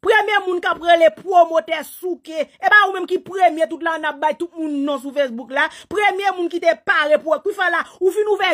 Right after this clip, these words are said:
djòl ou devan Facebook pou w di w ap tann mwen mouri.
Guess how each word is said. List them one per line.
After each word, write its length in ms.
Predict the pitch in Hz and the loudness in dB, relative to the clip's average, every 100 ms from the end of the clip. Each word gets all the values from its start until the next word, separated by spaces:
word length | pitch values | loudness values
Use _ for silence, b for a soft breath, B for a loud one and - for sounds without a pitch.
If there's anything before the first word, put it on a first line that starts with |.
| 220 | -2
djòl 500 | 151 254 330 330 330 | -6 2 2 4 0
ou 80 | |
devan 400 | 320 330 277 311 | 2 0 0 -6
Facebook 560 | - 349 294 233 370 415 B _ | -8 -6 -6 0 0 0 B _
pou 160 | 415 381 | 0 0
w 80 | 220 | 0
di 180 | 254 | -2
w 80 | 349 349 | 0 0
ap 120 | - | -2
tann 180 | 339 320 | -4 -4
mwen 240 | 320 320 320 | -4 -4 -2
mouri. 560 | 359 349 370 415 480 | 4 8 10 10 8